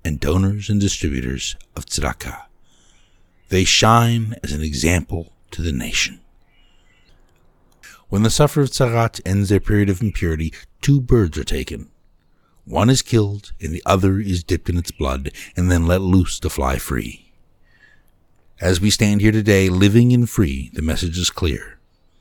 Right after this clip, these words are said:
We could easily have been the bird that dies, this year or in years past. Instead, we are the bird that can fly free.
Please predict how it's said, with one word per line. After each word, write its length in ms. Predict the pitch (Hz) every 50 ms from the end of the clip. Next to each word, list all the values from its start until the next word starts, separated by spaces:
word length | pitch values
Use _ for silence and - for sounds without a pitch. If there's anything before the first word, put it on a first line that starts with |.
| _ _ _ _ _ _ -
We 80 | - 98
could 160 | - 110 110
easily 320 | 110 113 113 117 123 120 113
have 140 | 117 110 98
been 160 | 110 107 110
the 80 | 110
bird 260 | 98 87 101 98 95 95
that 160 | 101 95 -
dies, 640 | - 95 80 65 58 58 58 - - - - - _ _ _ _ _ _ _ _ _ -
this 260 | 107 104 - - -
year 300 | 113 110 107 107 110 -
or 220 | - - 82 85 87
in 60 | 82
years 300 | 76 71 76 76 73 -
past. 600 | - - 71 67 - - - - - - - - _ _ _ _ _ _ _ _ _ _ _ _ _ _ _ -
Instead, 580 | - 95 92 - - - 117 107 98 95 98 - _ _ - - _ -
we 180 | 82 87 95 98
are 140 | 98 98
the 120 | 98 104 101
bird 400 | 90 90 82 73 67 67 71 73 - _
that 140 | - - -
can 160 | - 87 78
fly 220 | - 80 76 76 71
free. 600 | - - 69 - - 69 - - _ _ _